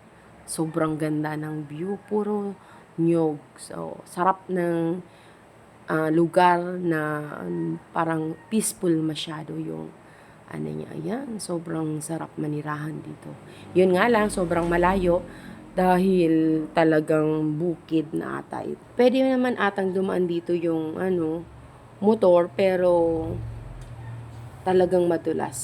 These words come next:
yung daanan. Ayan, yung papunta sa kanila. Inaantay ko nga dyan yung kapatid ko na may dalang bata, habang ang ka-, anak ko naman kap-, dala-dala, ah, ka-,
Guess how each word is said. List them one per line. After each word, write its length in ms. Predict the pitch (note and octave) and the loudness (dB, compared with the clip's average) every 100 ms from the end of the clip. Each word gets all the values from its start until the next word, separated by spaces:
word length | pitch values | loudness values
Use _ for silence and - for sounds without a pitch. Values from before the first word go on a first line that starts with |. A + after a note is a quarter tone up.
| E3+ | -8
yung 160 | D#3 D3+ | -8 -8
daanan. 500 | D3+ D2+ D2 C#2+ C#2+ - - - - - | -8 -8 -10 -12 -16 -20 -20 -20 -20 -16
Ayan, 320 | D#3+ D#3+ D#3+ - | -12 -12 -12 -8
yung 160 | E3+ E3+ | -6 -6
papunta 480 | E3+ D#3 D#3 - | -6 -8 -10 -12
sa 160 | - D#3 | -14 -14
kanila. 480 | D#3 D3 C#3+ D3 - - - - - - - - | -12 -14 -16 -18 -20 -20 -20 -20 -20 -20 -20 -4
Inaantay 480 | F#3+ F#3 F#3+ F#3 F#3 | 0 2 4 2 0
ko 160 | F#3 | -2
nga 80 | F3 | 0
dyan 320 | E3+ E3+ E3+ | 0 0 0
yung 40 | E3 | -4
kapatid 420 | E3 E3 E3 D#3 - | -8 -6 -4 -6 -6
ko 240 | - E3 | -2 0
na 160 | D#3 D#3 | 0 -2
may 300 | D#3+ E3+ F3+ | 2 2 4
dalang 500 | F3+ F#3+ G3 G3 G3+ | 6 6 4 0 0
bata, 560 | F#3+ G3+ - E3+ G3+ A#3+ - - | 2 0 0 -2 -2 -4 -18 -12
habang 400 | F#3+ F#3 E3+ F3 | 0 2 2 0
ang 320 | E3+ F3 E3+ | -2 -4 -6
ka-, 160 | - - F3 | -6 -6 -4
anak 160 | F#3 | -6
ko 80 | F#3+ | -6
naman 320 | F3+ E3 E3 | -6 -6 -4
kap-, 240 | E3+ E3+ - - - - - - - | -6 -8 -14 -20 -20 -20 -20 -20 4
dala-dala, 560 | F3+ F3+ D#3+ D#3 D#3 D#3 | 8 8 6 2 0 -2
ah, 80 | - | -4
ka-, 320 | D#3+ E3 D#3 | 2 4 4